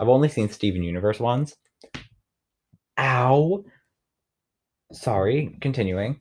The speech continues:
I've only seen Steven Universe ones, but I wanna, there, I did find an Adora one, but I couldn't find a Catra one. So I'm gonna do a Catra one.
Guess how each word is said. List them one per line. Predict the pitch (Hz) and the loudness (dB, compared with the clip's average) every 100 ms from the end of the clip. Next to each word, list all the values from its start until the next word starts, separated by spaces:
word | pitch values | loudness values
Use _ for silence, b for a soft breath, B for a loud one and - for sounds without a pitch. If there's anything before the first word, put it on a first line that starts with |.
| _ | _
I've | 123 143 | -2 2
only | 156 165 | 2 2
seen | 139 127 | 2 0
Steven | - 98 | 0 0
Universe | 92 101 123 127 | 2 2 0 2
ones, | 147 143 | 0 2
but | - | 0
I | 107 | 2
wanna, | 104 110 110 - - - | 0 0 -4 -12 -20 -6
there, | - - | 2 4
I | 120 139 | 4 6
did | 180 196 | 6 4
find | 185 170 | 2 6
an | 147 | 6
Adora | 127 110 104 98 85 | 6 6 6 6 4
one, | 76 - 131 | -2 -10 -8
but | 95 | -4
I | 98 | -2
couldn't | - 196 | 0 -2
find | - 214 | -2 -4
a | 165 | -4
Catra | - 135 - 92 | -4 -2 0 -2
one. | - - - _ - | -4 -10 -18 _ -8
So | - | -4
I'm | 117 | 0
gonna | 127 180 | 2 2
do | 202 190 | 4 4
a | 156 | 2
Catra | - 139 - - | -2 -4 -4 -6
one. | - | -6